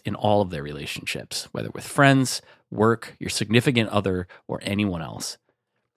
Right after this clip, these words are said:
Therapy is an important tool to consider if you're looking to learn positive coping skills and how to set boundaries. It empowers you to be the best version of yourself, even if you're someone who hasn't experienced major trauma. If you want to try therapy, but you're not sure where to start,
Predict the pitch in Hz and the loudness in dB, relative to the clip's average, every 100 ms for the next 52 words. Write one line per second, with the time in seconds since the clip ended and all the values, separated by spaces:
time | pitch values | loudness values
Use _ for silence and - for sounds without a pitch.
0 | _ - 151 151 160 143 113 101 - 165 | _ 0 6 6 6 4 4 0 0 0
1 | 170 - 160 147 127 117 - 123 92 90 | 0 -2 2 2 2 -2 0 0 -2 -4
2 | 110 101 104 110 95 92 87 - 113 120 | -4 -2 0 0 0 -2 -2 2 4 4
3 | 123 - 110 98 95 - 98 87 85 90 | 0 2 0 0 -4 -4 -4 -4 -6 -6
4 | - 95 - - 85 78 73 71 - 156 | -2 -2 -2 -4 -4 -8 -8 -10 -12 -14
5 | - _ - - _ - 98 - 120 117 | -16 _ -20 -20 _ -6 -4 2 4 4
6 | 107 110 104 98 90 107 - 120 107 113 | 2 0 0 0 2 2 2 2 2 0
7 | 95 92 - 50 50 - _ - - _ | -2 -4 -4 -6 -8 -14 _ -20 -20 _
8 | _ - 135 127 120 110 110 101 101 98 | _ 4 6 6 4 2 2 2 2 0
9 | 98 92 - 107 90 98 101 90 95 90 | 0 -4 -4 -4 -4 -6 -4 -4 -4 -4
10 | - 78 - - _ _ _ - _ _ | -6 -6 -8 -14 _ _ _ -20 _ _
11 | - 127 143 151 185 - 160 - 123 107 | -10 -2 6 8 8 8 6 6 6 6
12 | - 101 107 98 107 117 - 120 110 104 | 2 -2 -2 0 2 2 2 2 2 2
13 | - 76 76 | -2 -6 -8